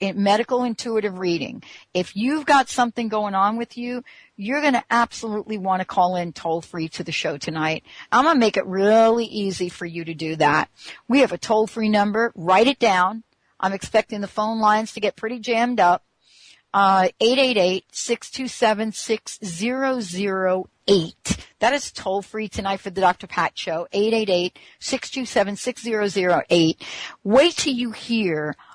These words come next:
uh, about how Mary Jane Mack gets to the root cause. I could go on and on and on about her, but wait till you hear the stories. Finding the root cause of your health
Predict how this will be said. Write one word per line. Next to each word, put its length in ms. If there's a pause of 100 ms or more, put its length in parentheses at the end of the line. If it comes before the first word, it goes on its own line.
(160)
uh, 400
about 720
how 460
Mary 300
Jane 240
Mack 260
gets 260
to 100
the 100
root 220
cause. 480 (280)
I 120
could 180
go 240
on 340
and 140
on 320
and 180
on 280
about 380
her, 300 (360)
but 160
wait 720
till 160 (120)
you 140
hear 500 (220)
the 80
stories. 720 (100)
Finding 460
the 80
root 240
cause 500
of 160
your 140
health 400